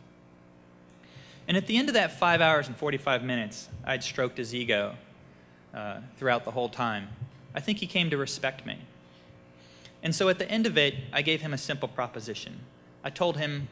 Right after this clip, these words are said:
instead of working for Al-Qaeda, he could work for me, that I had a program I could get him into,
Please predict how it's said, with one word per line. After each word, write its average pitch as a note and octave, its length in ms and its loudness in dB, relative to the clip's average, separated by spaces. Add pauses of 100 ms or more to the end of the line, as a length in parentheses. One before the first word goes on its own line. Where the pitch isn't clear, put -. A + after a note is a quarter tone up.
instead D#3 260 -2
of E3 100 0
working E3+ 260 0
for D#3 140 0
Al-Qaeda, C#3 380 0
he C3+ 120 -6
could B2 180 -6
work A#2 180 -2
for A#2 120 -6
me, G#2+ 220 -6 (560)
that A#2+ 100 -2
I C#3+ 120 4
had F3 160 4
a D3 40 2
program C#3 500 -2
I C3 80 -2
could B2+ 140 -6
get C3 120 0
him B2 100 0
into, A#2+ 420 -4